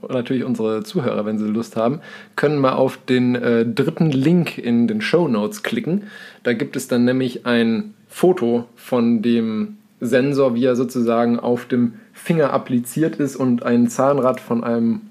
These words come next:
Uhrwerk gerade greift. Ähm, da sieht man nämlich, das ist, das sieht eigentlich aus, als hätte man einfach nur was mit einem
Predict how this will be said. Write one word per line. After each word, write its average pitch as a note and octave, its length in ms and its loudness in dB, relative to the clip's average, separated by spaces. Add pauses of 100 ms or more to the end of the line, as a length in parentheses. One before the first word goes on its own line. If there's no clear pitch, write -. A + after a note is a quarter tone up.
Uhrwerk G#2+ 680 2
gerade G2+ 380 -2
greift. G#2+ 520 -2 (680)
Ähm, A2 580 0
da B2 200 -2
sieht C3 160 -2
man C3+ 120 2
nämlich, B2+ 180 2
das B2+ 100 2
ist, B2+ 320 -2
das B2 140 0
sieht D#3 200 -4
eigentlich D#3 440 0
aus, C#3+ 260 2
als C#3 200 -2
hätte D3 160 -2
man C3+ 140 2
einfach C#3+ 300 0
nur D3 120 2
was C#3+ 160 0
mit C#3 140 0
einem C#3 280 0